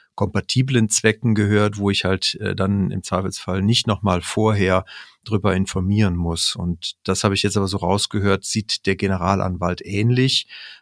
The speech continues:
Von daher freue ich mich natürlich dann auch, wenn das Urteil des E U G Hs nachher so ausfällt.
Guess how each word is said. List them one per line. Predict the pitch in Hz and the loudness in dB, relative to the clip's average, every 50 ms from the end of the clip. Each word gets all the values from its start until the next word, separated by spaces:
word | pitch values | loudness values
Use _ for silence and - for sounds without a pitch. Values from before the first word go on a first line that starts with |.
| _ | _
Von | - - 98 | -10 -6 -2
daher | 98 101 101 95 101 98 98 95 92 - - | 0 2 2 2 4 4 4 4 2 0 -2
freue | 101 - - - - - 95 98 101 104 107 104 | -6 -8 -10 -8 -4 -2 0 2 2 4 4 2
ich | 104 101 - - | 2 0 0 -2
mich | 104 101 - - | -2 -2 -2 -4
natürlich | 101 98 - - 101 98 98 - - - _ _ _ _ - | -6 -6 -4 -6 -4 -4 -4 -6 -6 -8 _ _ _ _ -4
dann | - 92 98 101 - | -2 0 0 0 0
auch, | 98 98 98 - - | 0 -2 -2 -2 -2
wenn | 95 92 101 92 | -2 0 0 0
das | 92 95 - - | 0 -2 -4 -4
Urteil | - 101 98 95 - - 90 92 92 | -4 -4 -6 -4 -2 -2 0 0 0
des | 87 90 90 - | -2 -4 -8 -8
E | - - | -8 -8
U | 95 90 | -10 -10
G | 85 90 90 | -8 -8 -6
Hs | 92 90 90 - - | -6 -6 -6 -6 -6
nachher | 98 92 87 - - | -8 -6 -6 -8 -8
so | 92 95 | -8 -8
ausfällt. | - - 95 98 107 - - - - - 82 - - - _ | -6 -6 -6 -6 -6 -8 -8 -10 -12 -14 -14 -16 -20 -20 _